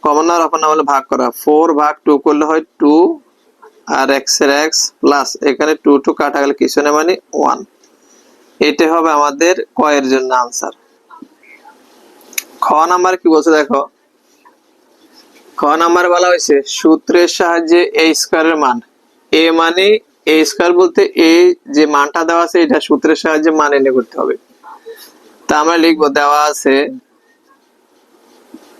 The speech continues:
দেওয়া আছে এ সমান টু এক্স মাইনাস থ্রি। কার মান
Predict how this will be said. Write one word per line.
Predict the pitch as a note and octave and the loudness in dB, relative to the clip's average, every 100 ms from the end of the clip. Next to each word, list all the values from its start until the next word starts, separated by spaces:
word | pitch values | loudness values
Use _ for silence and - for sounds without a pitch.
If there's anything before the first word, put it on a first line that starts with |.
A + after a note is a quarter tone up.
| - - - - - A#3 C#3+ | -20 -20 -20 -8 2 2 2
দেওয়া | C#3 C#3 C#3 | 0 0 0
আছে | C#3+ - D3 D3 D#3+ D4+ - _ _ _ _ _ _ _ - _ - _ _ _ _ _ - | 0 -2 0 2 0 -2 -10 _ _ _ _ _ _ _ -20 _ -20 _ _ _ _ _ -2
এ | D3 D3 | -2 -2
সমান | F3 D#3+ C4+ A#3 A#3 _ _ _ _ _ _ _ - _ _ _ - - A4+ _ - - - - - - - - - | -2 0 0 -2 -8 _ _ _ _ _ _ _ -20 _ _ _ -20 -16 -16 _ -20 -20 -20 -20 -20 -20 -20 -16 -2
টু | D#3+ D#3+ D3+ D3 | 2 4 4 0
এক্স | C#3+ - - - - B2 C3+ | -4 -10 -12 -16 -14 -4 -2
মাইনাস | C3 C3+ C#3 C#3 - | 0 0 -2 -4 -10
থ্রি। | - D#3 D#3+ G3+ D#4+ _ - - B4+ - - A4 C6+ - _ - _ _ A4 G#4+ - - - - - - - - - A4+ - A#4 - A4+ G#4 G#4+ - - - - - - D#3+ | -2 2 4 2 -2 _ -20 -20 -20 -20 -20 -20 -20 -20 _ -20 _ _ -16 -16 -18 -20 -20 -20 -20 -20 -20 -20 -16 -16 -16 -20 -12 -10 -10 -12 -16 -18 -18 -20 -20 -8 -4
কার | D#3 D#3+ | -2 0
মান | D#3+ | -2